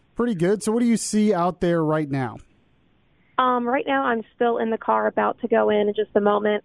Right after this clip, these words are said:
Speaker 2: Um, the news trucks are all set up across for me, so they're all getting ready to go.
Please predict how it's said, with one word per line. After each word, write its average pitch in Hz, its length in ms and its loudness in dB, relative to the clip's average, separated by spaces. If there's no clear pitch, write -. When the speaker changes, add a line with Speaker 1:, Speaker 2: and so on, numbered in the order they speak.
Speaker 2:
Um, 208 320 -2
the 220 60 0
news 220 240 -2
trucks 220 300 -2
are 202 80 -2
all 196 260 0
set 208 160 0
up 202 180 0
across 208 440 -2
for 208 100 -4
me, 202 380 0
so 208 60 0
they're 202 180 4
all 202 140 0
getting 202 220 -6
ready 202 240 -4
to 202 80 -6
go. 196 420 -2